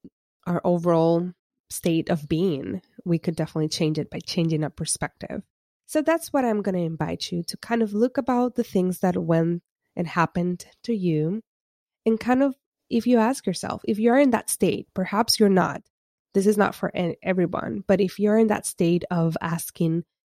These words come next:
"Is there a lesson for me to learn?" And maybe you can just ask it out loud or just write it down and journal about it. Then that will be helpful if you're in that state. And when I say that, I mean, there are some people that have experienced so many losses and so many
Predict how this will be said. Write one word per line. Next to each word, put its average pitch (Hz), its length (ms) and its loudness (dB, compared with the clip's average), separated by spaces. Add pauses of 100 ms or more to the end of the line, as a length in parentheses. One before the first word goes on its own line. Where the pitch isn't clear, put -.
(200)
"Is 202 160 4
there 226 120 8
a 240 80 6
lesson 190 380 4
for 180 160 4
me 165 160 6
to 180 160 0
learn?" 160 520 2 (120)
And 254 100 0
maybe 285 180 6
you 269 100 6
can 262 140 4
just 240 220 0
ask - 320 -8
it 185 60 2
out 165 220 -2
loud 165 460 0
or 156 80 0
just 165 300 -4
write 160 200 0
it 165 100 -4
down 160 320 0
and 165 160 2
journal 170 360 4
about 147 260 -2
it. - 140 -4 (480)
Then 214 300 0 (100)
that 202 120 4
will 233 100 6
be 254 120 0
helpful 190 720 -2 (280)
if - 180 -4
you're 190 120 0
in 180 140 2
that - 200 -4
state. - 420 -6
And 202 100 2
when 214 140 4
I 226 80 4
say 269 380 2
that, 170 300 2
I 185 120 -2
mean, 170 340 0 (320)
there 202 100 2
are 214 60 2
some 220 160 -4
people 208 240 0
that 180 120 0
have 170 220 -2
experienced 170 720 -2
so 180 220 0
many 170 280 2
losses 170 600 0
and 170 140 -2
so 170 540 0
many 165 420 -2